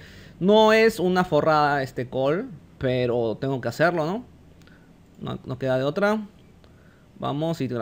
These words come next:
tenía set de siete, pero es estándar, no, no me puedo, no me puedo quejar. Lo jugamos bien.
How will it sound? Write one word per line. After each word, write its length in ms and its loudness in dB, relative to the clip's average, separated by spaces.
tenía 280 -2
set 160 -2
de 100 -2
siete, 360 -4
pero 260 -2
es 100 -8
estándar, 460 -4
no, 360 -10
no 140 -8
me 120 -4
puedo, 580 -4
no 100 -8
me 80 -4
puedo 160 -2
quejar. 440 -4
Lo 120 -14
jugamos 340 -6
bien. 340 -6